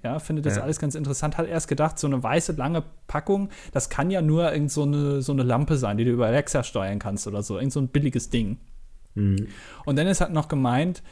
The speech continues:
Speaker 1: er hätte bei Google, nee, bei Amazon eingegeben, „Wichtelgeschenk zehn Euro“ und da wäre das sofort gekommen. <laughs> Muss ich, wenn ich mal kurz bei Amazon, muss ich mal kurz nachschauen, ob das wirklich stimmt.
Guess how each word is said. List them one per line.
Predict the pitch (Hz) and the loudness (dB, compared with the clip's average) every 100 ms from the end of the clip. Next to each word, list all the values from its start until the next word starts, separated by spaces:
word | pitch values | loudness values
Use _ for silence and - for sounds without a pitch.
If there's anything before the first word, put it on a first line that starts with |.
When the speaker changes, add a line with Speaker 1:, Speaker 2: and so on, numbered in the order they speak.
| - - | -18 -14
Speaker 1:
er | - 131 | -2 0
hätte | 156 | 0
bei | 165 123 127 | 0 0 0
Google, | 147 170 208 202 208 220 | 0 0 0 0 -2 -2
nee, | 135 | 0
bei | 110 | 2
Amazon | 131 196 - 160 175 180 185 202 - | 2 0 0 -2 0 0 -2 -8 -6
eingegeben, | 139 165 160 160 170 175 165 - - | -4 -2 0 2 2 -2 -6 -12 -4
„Wichtelgeschenk | 139 160 202 202 175 - 165 | 0 2 2 0 -2 -2 -2
zehn | - 143 | 0 2
Euro“ | 127 165 175 | 4 4 4
und | 147 | 4
da | 135 | 4
wäre | 143 | 4
das | 151 | 4
sofort | - - 156 - | 0 -2 -4 -2
gekommen. | - 135 127 120 - - - - | 0 2 2 -2 -10 -6 -6 -4
<laughs> | - - - - | -6 -6 -10 2
Muss | 247 233 - | 2 2 0
ich, | 208 - - - 233 214 | 0 0 -4 -10 -12 -8
wenn | 151 | -6
ich | 147 | -6
mal | 143 | -4
kurz | 131 151 151 | -2 -4 -4
bei | - | -12
Amazon, | - 139 156 - 156 156 - - - - - | -8 -6 -6 -2 -2 -4 -10 -18 -16 -12 -8
muss | 131 139 | -6 -4
ich | |
mal | 143 135 | -4 -4
kurz | - 123 | -6 -8
nachschauen, | 123 117 135 - 151 160 | -6 -6 -6 -4 -4 -4
ob | 131 | -6
das | 127 - | -8 -8
wirklich | - 127 - | -12 -12 -12
stimmt. | - 147 180 | -8 -4 -2